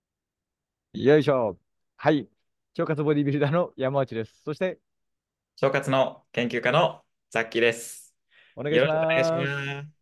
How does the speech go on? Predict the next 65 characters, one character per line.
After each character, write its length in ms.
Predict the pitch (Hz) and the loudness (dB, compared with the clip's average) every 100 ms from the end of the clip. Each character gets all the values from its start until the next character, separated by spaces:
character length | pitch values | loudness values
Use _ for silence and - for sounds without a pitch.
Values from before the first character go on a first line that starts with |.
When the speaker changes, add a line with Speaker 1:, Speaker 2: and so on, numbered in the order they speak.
| _ | _
Speaker 1:
お 120 | - 120 | -12 -8
願 120 | 139 | -6
い 20 | |
し 80 | 147 | -4
ま 320 | 147 147 143 | -2 -2 -4
す。 240 | - _ _ - | -6 _ _ -14
あ 140 | 120 | -12
の、 200 | 123 120 | -8 -4
ち 60 | 180 | -2
ょ 40 | |
っ 20 | |
と 100 | 139 | -2
新 260 | - 233 226 | 0 2 2
年 140 | 170 | 2
の 80 | 139 | 2
挨 160 | 156 170 | 2 2
拶 160 | 139 | -2
す 80 | - | -4
る 80 | 151 | -2
か 140 | 120 | -2
迷 160 | 113 156 165 | -2 0 0
い、 160 | 113 - _ | -4 -8 _
あ 120 | - 120 | -6 -4
の、 100 | 117 | -2
よ 200 | 127 208 | 4 2
い 60 | |
し 80 | 196 | 2
ょ 60 | 123 | -6
っ 60 | - | -8
て 120 | 113 | -6
い 40 | |
う 20 | |
よ 120 | 139 160 | -6 -4
く 80 | |
わ 80 | 120 | -6
か 120 | 123 | -4
ら 40 | 139 | -4
な 60 | |
い 60 | 120 | -4
言 80 | 120 123 | -6 -4
葉 120 | 117 | -4
で 80 | 104 160 - | -4 -6 0
ご 100 | 143 | 0
ま 100 | 123 | 2
か 100 | 185 | 0
し 20 | |
ま 80 | - | 0
し 60 | |
た。 120 | 156 - _ _ _ _ _ _ | -6 -10 _ _ _ _ _ _
Speaker 2:
<laughs> 640 | _ _ _ - _ - | _ _ _ -20 _ -4
僕 240 | 147 143 156 | -2 2 4
も、 200 | 151 - - _ _ _ - | 2 0 -10 _ _ _ -6
あ、 80 | 113 | 0
よ 160 | 123 180 | 4 4
い 80 | 156 | 4
し 100 | 175 | 2
ょ 60 | |
っ 40 | 170 | 2
て 140 | 101 | -6
出 120 | 113 | -2
て 100 | 139 | -2
き 80 | 139 | -2
た 120 | 254 | -4
の。 140 | 226 | -4
Speaker 1:
<laughs> 80 | 113 | -6